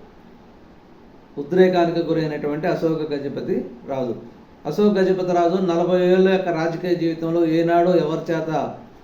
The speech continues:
మాట అనిపించుకోలేదు. ఇటువంటి మచ్చలేనటువంటి నాయకుడు,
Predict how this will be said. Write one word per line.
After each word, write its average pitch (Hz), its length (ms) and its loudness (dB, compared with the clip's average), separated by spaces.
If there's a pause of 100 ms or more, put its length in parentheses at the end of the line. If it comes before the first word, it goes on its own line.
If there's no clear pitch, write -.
(120)
మాట 151 240 -2
అనిపించుకోలేదు. 160 880 -2
ఇటువంటి 160 420 -2
మచ్చలేనటువంటి 156 920 -2
నాయకుడు, 139 480 -4